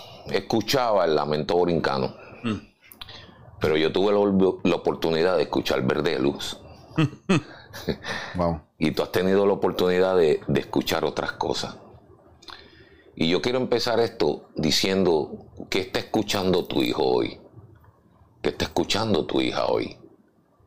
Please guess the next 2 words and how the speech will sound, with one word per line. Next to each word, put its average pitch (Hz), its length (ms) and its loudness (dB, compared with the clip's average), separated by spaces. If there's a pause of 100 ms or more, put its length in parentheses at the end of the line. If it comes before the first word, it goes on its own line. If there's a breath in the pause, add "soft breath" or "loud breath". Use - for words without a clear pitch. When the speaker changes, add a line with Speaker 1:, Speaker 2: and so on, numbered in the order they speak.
(1200)
Speaker 1:
El 82 120 -2
contenido 98 960 0